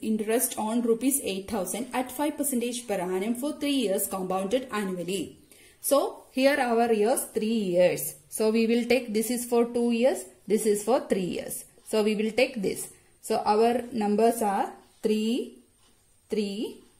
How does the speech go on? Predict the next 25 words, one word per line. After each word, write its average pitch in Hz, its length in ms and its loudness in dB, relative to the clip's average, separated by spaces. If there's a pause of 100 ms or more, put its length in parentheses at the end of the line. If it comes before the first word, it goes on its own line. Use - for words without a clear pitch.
(280)
one. - 280 0 (840)
Then - 320 0 (440)
eight 285 320 4
thousand 320 420 2 (180)
five 226 380 2
percentage 156 640 -4 (340)
for - 300 4
three 269 200 4 (100)
years. - 160 0
So 233 100 2
firstly 262 460 0
we 269 140 4
will 277 200 0
take 185 300 0
for 269 260 2
eight 208 240 0
thousand 233 460 2
into 214 320 -2
five 214 260 0
by 180 160 6
hundred. 185 540 0 (300)
That 202 180 0
is - 180 0
eight 202 260 -2
thousand 247 580 2